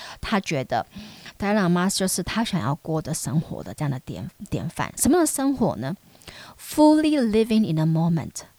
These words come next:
就是活在当下。Fully living in the moment。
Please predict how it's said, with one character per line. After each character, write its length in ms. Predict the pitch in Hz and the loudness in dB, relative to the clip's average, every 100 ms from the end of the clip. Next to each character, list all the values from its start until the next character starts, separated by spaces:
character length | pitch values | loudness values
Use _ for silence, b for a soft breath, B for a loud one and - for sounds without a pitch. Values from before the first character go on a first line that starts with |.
| _ _ _ _ | _ _ _ _
就 120 | - | -8
是 200 | 175 - | -6 -4
活 320 | 151 160 - 170 | -6 -4 -4 -2
在 120 | 165 | -2
当 280 | - 143 165 | -2 -2 -2
下。 300 | 156 113 - | -6 -12 -14
Fully 640 | - - 262 277 285 277 269 | -16 -2 2 4 4 4 2
living 420 | 202 208 202 175 | 4 4 4 2
in 40 | |
the 80 | 147 | 2
moment。 600 | 139 139 143 95 - | 0 -2 -2 -6 -10